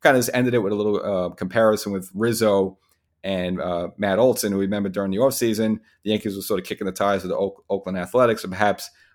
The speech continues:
uh, make a trade, uh, for their first baseman, Matt Olson. And also the deal might have included Chapman as well. Could have been a big deal. For whatever reason, it didn't fall through. But now I just look at both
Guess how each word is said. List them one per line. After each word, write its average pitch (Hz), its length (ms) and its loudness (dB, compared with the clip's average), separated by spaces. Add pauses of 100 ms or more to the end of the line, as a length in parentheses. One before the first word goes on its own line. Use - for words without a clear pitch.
(120)
uh, 87 160 -4
make 98 180 0
a 92 60 -4
trade, 113 420 0 (100)
uh, 87 260 -8
for 120 460 2
their 98 360 0 (180)
first 101 300 -2
baseman, 101 320 0
Matt 98 180 0
Olson. 101 420 0 (200)
And 107 200 2
also 117 260 8
the 101 60 -4
deal 110 180 2
might 107 100 4
have 104 60 0
included 98 380 -2
Chapman 98 360 0
as 87 100 -6
well. 123 300 8
Could - 80 -2
have 98 80 -2
been 98 100 -2
a 95 40 -4
big 95 260 -4
deal. 131 420 6
For 196 140 0
whatever 143 260 6
reason, 113 260 4
it 95 40 -2
didn't 101 160 0
fall 98 240 2
through. 110 480 6 (220)
But 113 100 0
now 127 160 4
I 123 60 4
just 113 140 -2
look 120 140 0
at 104 160 0
both 107 220 4